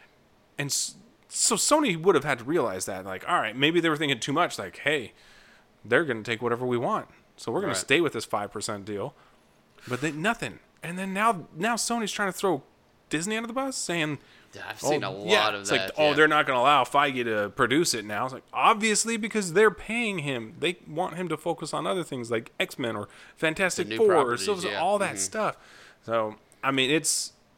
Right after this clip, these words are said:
Speaker 1: it's essentially like a kid playing basketball and taking his ball and going home.
Speaker 2: Yeah, that's a, that, that's a good way to
Speaker 1: Uh,
Speaker 2: describe it,
Speaker 1: that
Speaker 2: for
Speaker 1: is
Speaker 2: sure.
Speaker 1: exactly what happened. But then Disney might be really smart with this, because if they say, "Fine,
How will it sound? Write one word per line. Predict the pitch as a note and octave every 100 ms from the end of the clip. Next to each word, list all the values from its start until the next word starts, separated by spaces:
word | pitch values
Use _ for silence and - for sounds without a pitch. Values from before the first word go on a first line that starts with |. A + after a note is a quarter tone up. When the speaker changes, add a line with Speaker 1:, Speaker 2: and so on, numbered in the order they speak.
| _ _ _ _
Speaker 1:
it's | D3 D3 -
essentially | C#3 - - E3 E3 - D#3+ D3 C#3+ C#3
like | A#2 A2
a | G#2+
kid | - - C#3+ C#3 C3 -
playing | C3 A#2+ B2
basketball | A#2 G#2+ - G#2+ G#2+ G#2
and | G2
taking | A#2 A#2
his | A2
ball | A2+ G#2+
and | G#2+
going | G#2+ G#2
home. | G2 A2+ F#2 - _ _ _ _ -
Speaker 2:
Yeah, | C#3 G3+ -
that's | B2+ C3+
a, | A2+ -
that, | D3+ -
that's | - C3+
a | A2+
good | G2+ A2
way | G#2+ G2+ F#2+
to | - -
Speaker 1:
Uh, | C3
Speaker 2:
describe | - A2 G2+
it, | F#2
Speaker 1:
that | C#3
Speaker 2:
for | C3
Speaker 1:
is |
Speaker 2:
sure. | A#2
Speaker 1:
exactly | A2+ C3+ B2+
what | B2
happened. | A2+ F#2+ - - - _
But | F3 E3
then | E3+ D3 A2 _ _ _ -
Disney | A2 G3+ C#4
might | A3 A#2+
be | A2
really | G2+ F#2+
smart | - C#3 E3+ A2
with | G2
this, | D2 -
because | B2+ B2+ A2
if | G#2
they | D3+
say, | C#3+ C3 A2+ - -
"Fine, | C3 G3+ A#2